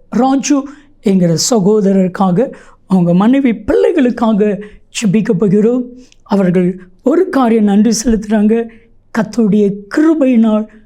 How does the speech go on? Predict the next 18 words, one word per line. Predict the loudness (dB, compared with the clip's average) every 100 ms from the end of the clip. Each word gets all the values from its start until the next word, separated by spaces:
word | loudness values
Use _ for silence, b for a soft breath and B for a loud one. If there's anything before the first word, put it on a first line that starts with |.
| _
கர்த்தர் | -8 -8 -8 -18 -4 -4 -4
கார் | -6 -2 0 0
வாங்க | 0 0 0 0
உதவி | 2 0 0 -2
செய்தான், | -2 0 0 -2 B B -6
அதற்கு | -4 -2 0 2
நன்றி | 2 2 2 0 0 0
செலுத்துங்க." | 0 0 0 2 2 -2 B B -6 -2
மாத்திரமல்ல, | -2 -2 -2 0 2 2 2 0 0 -4 B -14 -2
பிள்ளைகளுடைய | 0 2 0 0 0 -2
படிப்பு | -2 -2 0 0 0 -4 -4
காரியங்கள், | -4 -2 0 2 2 2 2 -2 -4 B B _ _
குடும்பம் | -2 0 0 -2 0 0
ரட்சிக்கப்பட | 0 -2 -4 -4 -4 -2 0 0 0
வேண்டும், | 2 2 2 2 0 -4 B B _
தேவைகள் | -2 0 2 2 0 0 -2 -2
சந்திக்கப்பட | 0 2 2 0 -2 -2 -2 0
வேண்டும், | 0 0 2 0 -2